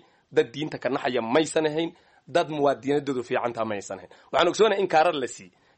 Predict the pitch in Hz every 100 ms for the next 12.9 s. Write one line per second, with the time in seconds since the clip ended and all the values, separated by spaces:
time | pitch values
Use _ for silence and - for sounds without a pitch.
0 | - 151 175 - 165 147 170 160 160 143
1 | 143 139 190 175 175 175 185 - _ -
2 | 139 151 156 175 156 151 139 156 160 180
3 | 180 - _ 175 170 160 175 151 143 170
4 | 151 151 151 151 156 160 151 151 170 175
5 | 165 170 160 185 - _ 139 147 143 160
6 | 165 156 185 170 165 - 185 - - 156
7 | 160 151 175 175 147 165 143 139 143 139
8 | 127 156 151 117 110 - _ _ _ _
9 | _ _ - 165 156 - 135 - 131 123
10 | 123 - 175 - 123 113 156 143 135 -
11 | _ _ - 147 113 117 147 151 - 127
12 | 131 131 - 110 110 107 104 92 92